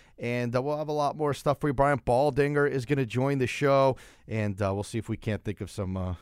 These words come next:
some interesting, uh, topics to discuss tomorrow. Maybe we'll get Omar to Universal Studios. Maybe we'll get him all set up out there, and we can, uh, we can plan that out for you. Or Disney, maybe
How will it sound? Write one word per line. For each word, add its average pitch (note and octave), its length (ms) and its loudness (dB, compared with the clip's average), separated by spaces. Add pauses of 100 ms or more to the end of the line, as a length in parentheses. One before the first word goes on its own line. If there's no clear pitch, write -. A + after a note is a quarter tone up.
(120)
some G#2 180 -4
interesting, F2+ 560 -8
uh, F2 80 -6
topics F2+ 400 -6
to - 80 -20
discuss F2+ 400 -10
tomorrow. F2+ 260 -6
Maybe A#2+ 200 2
we'll C3 80 2
get B2 100 2
Omar A#2 300 4
to G#2 80 -2
Universal G2+ 480 -4
Studios. F#2 500 -6
Maybe F2 180 -8
we'll F2+ 120 -6
get F2+ 140 -6
him F#2 140 -6
all F2 120 -8
set F2+ 260 -10
up E2+ 160 -8
out E2 200 -10
there, E2 120 -8
and E2 100 -10
we E2+ 80 -10
can, E2+ 260 -12
uh, F2+ 180 -12
we F#2+ 80 -8
can F2+ 100 -10
plan F#2+ 280 -2
that F2+ 120 -2
out F2 180 -4
for F2 220 -8
you. F2 140 -6
Or B2 120 0
Disney, B2 360 -2
maybe F#2+ 360 -4